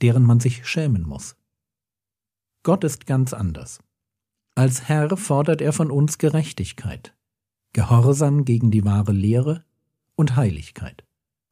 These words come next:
Und so unterschiedlich die Forderungen sind, so unterschiedlich sind die Ergebnisse. Auf der einen Seite steht der Tod, auf der anderen Seite das ewige Leben. Römer sechs, Vers dreiundzwanzig:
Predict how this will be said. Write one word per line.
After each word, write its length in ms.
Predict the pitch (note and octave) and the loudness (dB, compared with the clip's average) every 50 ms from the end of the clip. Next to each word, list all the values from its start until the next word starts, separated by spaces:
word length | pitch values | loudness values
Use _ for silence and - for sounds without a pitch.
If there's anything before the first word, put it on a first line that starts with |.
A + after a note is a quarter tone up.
| _ | _
Und 280 | - D3+ D3 D3 D3 - - | 0 2 2 2 2 0 -6
so 200 | - C3+ D#3 E3 | -2 -2 0 2
unterschiedlich 640 | F3 G#3+ A#3 A#3 G#3+ - - E3+ D#3 D3 C#3 B2+ B2+ | 2 2 2 2 2 2 2 -2 0 0 0 0 0
die 100 | B2+ A#2 | 0 0
Forderungen 720 | A#2 - D3 D3+ F3+ F#3+ F3 B2 A#2 A2+ A2 G#2 G#2 G2+ | 0 0 0 0 2 2 2 2 2 2 2 2 2 2
sind, 320 | G2 A2 A#2 C3+ D3+ - - | 2 2 2 2 2 0 -4
so 140 | - - B2 | -4 -4 -2
unterschiedlich 800 | C3 C#3+ D#3 D#3 D#3 D3 C#3+ - B2 A2+ A2 - A#2+ B2 A#2+ - | 0 0 0 2 2 0 0 0 -2 -2 0 0 0 0 0 0
sind 300 | - A2+ G#2 G2+ - - | -2 -2 -2 -2 -2 -2
die 100 | - B2 | -4 -2
Ergebnisse. 680 | B2+ C3 B2+ B2+ D3 E3+ E3 - C3 A2 - - E2 - _ _ _ _ _ _ _ _ | 0 0 2 2 2 0 0 0 -2 -2 -2 -4 -10 -14 _ _ _ _ _ _ _ _
Auf 120 | - B2+ B2 | -4 -2 -2
der 120 | C3+ C3 | 0 0
einen 280 | B2+ C3 C3+ C3+ C3+ C3 | 2 2 2 2 2 2
Seite 320 | B2+ B2+ B2 A#2+ A#2+ C#3 | 4 4 2 2 2 0
steht 420 | A#2+ - - B2 A#2+ A#2+ - - B2+ | -2 0 0 0 0 0 0 0 0
der 140 | B2+ B2 | 0 0
Tod, 340 | A#2+ - D3+ D3+ - - - _ _ _ _ _ _ _ _ _ _ _ | 0 -4 -6 -6 -8 -12 -18 _ _ _ _ _ _ _ _ _ _ _
auf 140 | - D3+ A#2+ | -4 -4 -2
der 160 | - D3 B2+ | -2 -2 0
anderen 340 | B2 C3 C#3+ D3 B2+ C3+ C3+ | 0 0 0 2 2 2 2
Seite 380 | B2 B2 A2 G#2 G#2 G2+ - G#2+ | 2 4 2 2 0 0 -2 -2
das 180 | G#2 G#2 - | -2 -2 -4
ewige 400 | - - G2 F#2 F2 G2+ G2 A2+ | -4 -6 -6 -4 -2 -2 -2 0
Leben. 420 | A2+ G#2 G2 F2 D#2+ D#2 D2+ D2+ - _ _ _ _ _ _ _ _ _ _ _ _ _ _ _ _ - | 0 0 -2 -4 -6 -8 -10 -14 -16 _ _ _ _ _ _ _ _ _ _ _ _ _ _ _ _ 0
Römer 200 | - B2 B2 A#2+ | 2 4 4 4
sechs, 320 | A#2 A#2+ C3 C3 C3 - - | 4 2 0 -2 -4 -6 -4
Vers 260 | - C#3+ C3+ B2+ - | -2 -2 -2 -2 -2
dreiundzwanzig: 1000 | - C3 B2+ C3 C3+ C3+ C#3 C3 - - C#3 C#3+ D#3+ E3 - F3 D#3+ - - _ | -2 0 2 2 2 2 0 -2 -2 -2 -2 0 0 0 -2 -2 -4 -4 -8 _